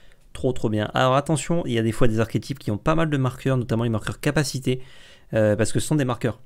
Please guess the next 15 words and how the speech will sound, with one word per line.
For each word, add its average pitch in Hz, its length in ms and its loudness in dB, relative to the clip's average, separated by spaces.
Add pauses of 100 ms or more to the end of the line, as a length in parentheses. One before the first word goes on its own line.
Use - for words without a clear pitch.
(420)
Donc 110 140 -6
si 123 100 -6
jamais 135 180 4
il 135 40 2
y 120 40 2
a 117 40 4
une 117 120 0
bête, 120 260 2
euh, 101 360 0
quatre 120 240 -2
quatre 131 240 -2
avec 104 160 -2
un 110 40 0
marqueur 107 300 -4
piétinement, 120 440 -2